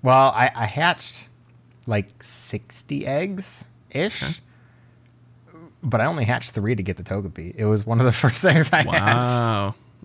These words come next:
Speaker 2: Oh, so you, you had the old switcheroo on you. You're like, "Oh, the rate's not so bad." And
Speaker 1: Yeah,
Speaker 2: then it was
Speaker 1: exactly.
Speaker 2: not great.
Speaker 1: Exactly.
Speaker 2: <laughs>
Speaker 1: And then, and then between me and my girlfriend, we probably hatched almost a hundred eggs, and we got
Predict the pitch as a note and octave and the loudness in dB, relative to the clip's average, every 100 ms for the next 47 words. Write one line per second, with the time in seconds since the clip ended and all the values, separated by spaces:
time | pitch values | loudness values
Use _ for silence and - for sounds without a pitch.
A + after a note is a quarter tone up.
0 | - A#2+ C#3 A2+ A#2+ A#2 D#3+ - G#3+ G#3 | -8 -4 -2 -2 -2 0 0 2 2 4
1 | C#3+ D3 C3 A2+ - D#3 B2+ C3 B3 F#3+ | 4 4 2 0 0 0 2 2 4 2
2 | B2 A2+ F3+ G3 G#4+ E3+ D3 E4+ - F#3+ | 2 2 0 -4 -6 -6 -2 -2 0 0
3 | G3 - - G#3+ G#3+ A#3+ B3+ - B2 - | -2 -2 -4 -2 0 2 4 4 4 0
4 | B2+ A#2 C#3+ A#2 D#3+ - E2+ A2+ A2+ A#2+ | -2 2 2 4 4 2 2 2 2 0
5 | A2 A2+ B2 D3+ D#4 - B2 C#3 C#3 C3+ | 0 2 4 4 4 2 2 6 6 6
6 | C3+ C#3+ C#3+ C#3 - C#3+ C3+ C3 B2+ A#2+ | 2 2 2 2 0 2 2 4 4 6
7 | C3 B2+ A2+ A2 A#2 G#2+ G2 G2+ - A2+ | 4 4 2 4 2 2 0 -2 0 2
8 | G#2+ G2+ G#2 G2+ F#2+ A#2+ D#3 A2+ F#2+ F#2 | 2 2 0 2 2 2 0 -2 0 0
9 | F#2 F#2 | 0 -2